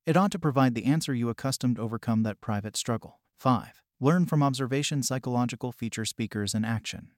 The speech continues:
Modeling self-made speakers is that the best thanks to achieve success.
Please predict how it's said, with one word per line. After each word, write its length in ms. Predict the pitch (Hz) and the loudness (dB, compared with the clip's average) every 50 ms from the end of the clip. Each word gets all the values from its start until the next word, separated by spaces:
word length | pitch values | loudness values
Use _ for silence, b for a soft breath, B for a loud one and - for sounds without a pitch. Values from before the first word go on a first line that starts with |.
| _ - | _ -2
Modeling 420 | 123 127 139 143 135 131 120 113 110 | 2 4 4 4 4 2 2 2 2
self-made 520 | - 139 135 143 - - 135 135 135 - | 2 0 0 0 2 2 2 2 2 2
speakers 480 | - - 160 165 - 135 123 120 - 131 | -2 -4 -4 -2 -2 0 -2 -2 -2 -4
is 120 | 127 120 | -4 -2
that 160 | 131 123 - | -2 -2 -2
the 60 | 120 | -2
best 280 | 107 107 139 170 165 - | -4 -2 -2 -2 -2 -2
thanks 260 | - 120 107 110 - - | -2 0 0 0 -2 -2
to 120 | - 123 | -4 -4
achieve 320 | 110 - - - 104 98 - | -4 -4 -4 -4 -6 -4 -4
success. 540 | - 113 - - - 107 80 - - - | -6 -8 -8 -6 -6 -6 -6 -6 -14 -20